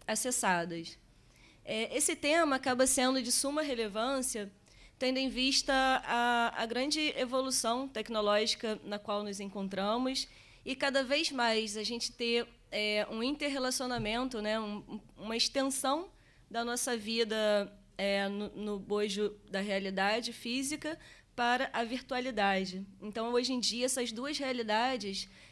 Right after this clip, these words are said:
elas se encontram e convergem como uma própria extensão uma da outra. Então, nesse sentido, por vezes, a gente tem, é, a exposição da,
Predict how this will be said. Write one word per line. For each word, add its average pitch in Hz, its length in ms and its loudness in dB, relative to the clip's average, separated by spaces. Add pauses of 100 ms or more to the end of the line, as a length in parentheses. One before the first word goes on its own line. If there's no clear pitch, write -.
elas 226 300 2
se - 120 2
encontram 262 880 0
e 262 120 -6
convergem 254 680 0
como 233 260 -6
uma 240 120 -2
própria 269 380 -2
extensão 262 880 0
uma 233 180 -4
da 247 160 -2
outra. 185 460 -6 (720)
Então, 254 260 -2
nesse 302 240 2
sentido, 294 540 0
por 294 180 -6
vezes, 240 480 2
a 214 80 -4
gente 233 300 -4
tem, 240 420 -2
é, 208 600 0
a 185 100 -2
exposição 240 760 -2
da, 220 140 -4